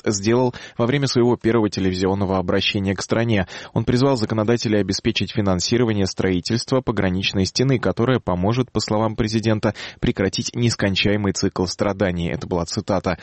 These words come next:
Трамп настаивает, что на южной границе стр-, страны необходимо заграждение, которое позволит поставить заслон на пути контрабанды наркотиков, подавляющая часть которых попадает в С Ш А через Мексику.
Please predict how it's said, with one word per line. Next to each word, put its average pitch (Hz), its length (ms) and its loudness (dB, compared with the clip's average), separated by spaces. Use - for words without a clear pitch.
Трамп 147 320 0
настаивает, 110 640 0
что 107 140 -4
на 98 80 -2
южной 110 280 0
границе 107 420 -2
стр-, - 320 -2
страны 110 360 -2
необходимо 107 640 0
заграждение, 98 720 0
которое 92 300 0
позволит 104 440 0
поставить 98 480 0
заслон 98 360 0
на 120 80 -2
пути - 240 -2
контрабанды 104 560 -2
наркотиков, 101 680 -2
подавляющая 101 500 0
часть 92 240 -2
которых 120 380 0
попадает 95 500 -2
в - 60 -10
С 104 100 -2
Ш 98 200 0
А 95 60 0
через 104 320 -2
Мексику. 101 540 -2